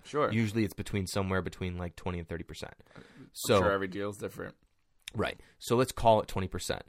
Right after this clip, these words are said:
Speaker 2: So there's twenty percent of your salary just gone as soon as it comes in, not to mention what's already leaving, thirty percent for taxes,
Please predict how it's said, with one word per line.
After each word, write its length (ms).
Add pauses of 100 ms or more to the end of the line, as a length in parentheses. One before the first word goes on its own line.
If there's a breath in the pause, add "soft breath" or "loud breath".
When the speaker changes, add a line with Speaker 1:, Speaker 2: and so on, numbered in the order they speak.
(200)
Speaker 2:
So 140
there's 120
twenty 260
percent 220
of 40
your 80
salary 400
just 300
gone 400 (640)
as 160
soon 160
as 80
it 80
comes 280
in, 200
not 220
to 80
mention 280
what's 160
already 340
leaving, 320
thirty 300
percent 320
for 80
taxes, 640